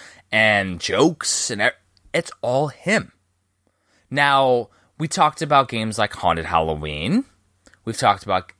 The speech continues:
other games like that that are amazing. They were done by a group of people that were able to, you know, like, feed off of each other.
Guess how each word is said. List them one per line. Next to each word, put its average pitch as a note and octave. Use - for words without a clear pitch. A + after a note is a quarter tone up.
other B2
games G2
like F2+
that F2+
that G2+
are F#2+
amazing. A#2+
They D3+
were F3+
done F3
by E3+
a D#3
group B2+
of B2+
people A#2
that A#2+
were A2
able F#2+
to, F#2
you G#2
know, F#2
like, F2+
feed G2+
off F3
of A#2
each -
other. -